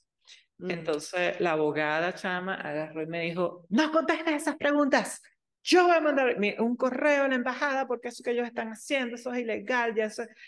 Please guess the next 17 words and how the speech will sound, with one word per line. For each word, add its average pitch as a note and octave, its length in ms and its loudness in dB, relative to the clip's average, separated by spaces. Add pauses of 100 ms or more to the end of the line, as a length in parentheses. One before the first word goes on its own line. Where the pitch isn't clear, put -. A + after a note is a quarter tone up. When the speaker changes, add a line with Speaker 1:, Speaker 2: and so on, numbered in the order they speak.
(140)
Speaker 2:
ya G#3+ 160 4
tu G#3+ 100 -6
proceso A3+ 380 -8
fue A3+ 120 -4
aprobado, A3 640 0
¿por A3+ 120 -2
qué - 100 -10
te A3+ 100 -6
van A3+ 100 -4
a A3 60 -6
volver G#3 200 -2
a - 20 -20
pasar G#3 280 -8
por - 160 -8
eso?". B3 200 -10
Así G3 140 -16
que, G#3 160 -10